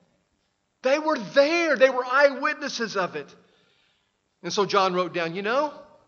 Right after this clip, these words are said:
we know he appeared in order to take away sins, yeah? But I'm telling you, in him there was no sin." Jesus said, "Well, it's because he who sent me was with me.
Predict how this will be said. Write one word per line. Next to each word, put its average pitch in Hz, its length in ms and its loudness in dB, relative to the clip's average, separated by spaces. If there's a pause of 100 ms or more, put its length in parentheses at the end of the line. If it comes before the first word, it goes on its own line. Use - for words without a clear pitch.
(1800)
we 214 140 -2
know 269 180 4
he 294 100 0
appeared 269 320 -2
in 214 120 2
order 233 180 4
to 196 120 -4
take 214 240 -6
away 190 180 -6
sins, 143 400 -12
yeah? 143 240 -8 (1120)
But 196 100 -2
I'm 285 180 6
telling 254 300 2
you, 240 140 2
in 262 180 2
him 269 300 -2
there 294 140 0
was 254 320 0
no 196 140 -4
sin." 117 360 -10 (1500)
Jesus 208 320 -2
said, 196 260 -2
"Well, 247 440 -2 (680)
it's 170 120 -14
because 202 500 0 (260)
he 208 140 -4
who 185 160 -2
sent 196 280 -4
me 156 140 -12
was 139 160 -16
with 135 220 -16
me. 120 120 -20